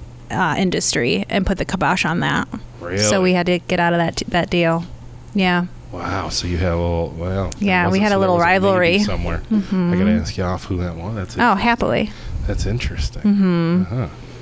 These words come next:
Speaker 2: Well, and you know, I mean, you, well, you've got the Elaine connection, which is, which a lot of people don't realize. Elaine, before she was Spall, was Elaine Galena.
Speaker 1: Oh, yeah.
Speaker 2: So
Speaker 1: Yeah.
Speaker 2: you've got, like, you all probably have that in, too. That's, God, guys are freaking power. I love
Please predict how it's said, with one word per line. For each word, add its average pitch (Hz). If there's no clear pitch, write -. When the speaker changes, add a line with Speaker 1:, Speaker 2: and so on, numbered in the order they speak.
Speaker 2:
Well, 120
and 107
you 160
know, 202
I 104
mean, 104
you, 135
well, 113
you've 113
got 139
the 104
Elaine 117
connection, 87
which 110
is, 92
which 101
a 107
lot 107
of 101
people 90
don't 85
realize. 104
Elaine, 98
before 95
she -
was 90
Spall, 135
was 101
Elaine 95
Galena. 98
Speaker 1:
Oh, 214
yeah. 190
Speaker 2:
So 202
Speaker 1:
Yeah. 185
Speaker 2:
you've 143
got, 127
like, 92
you 123
all 98
probably 107
have 92
that 143
in, 90
too. -
That's, -
God, -
guys 123
are -
freaking -
power. 117
I -
love -